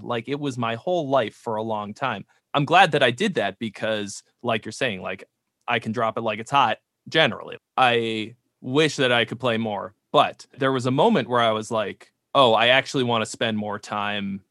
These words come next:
writing g-, great songs or, that also have good guitar stuff on it." But yeah, I had, I had a very <laughs> similar, uh, very similar moment. And,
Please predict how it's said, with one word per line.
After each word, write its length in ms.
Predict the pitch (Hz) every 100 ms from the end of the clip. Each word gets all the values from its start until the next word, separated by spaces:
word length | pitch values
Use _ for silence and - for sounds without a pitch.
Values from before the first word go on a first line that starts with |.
| _
writing 600 | 123 123 117 104 98 98 - -
g-, 80 | - -
great 280 | 123 104
songs 720 | - 160 131 90 82 104 - - _
or, 240 | - 135 -
that 160 | 117 110
also 260 | 104 -
have 300 | 107 104 95 _ 202 _ _ _ 143
good 240 | 127 101
guitar 280 | 117 160 143
stuff 360 | - - 95 -
on 160 | 98
it." 120 | 87 _
But 220 | 113 92 _ _ -
yeah, 220 | 127 98
I 80 | 117
had, 180 | 127
I 140 | 117 113
had 120 | 113
a 20 |
very 240 | 107 110 104
<laughs> 120 | -
similar, 580 | 110 - 127 98 98 101
uh, 340 | 95 92 92 - _ _
very 180 | 131 127
similar 400 | 123 131 113 107
moment. 460 | 107 113 107 98 - -
And, 580 | 113 107 107 104 104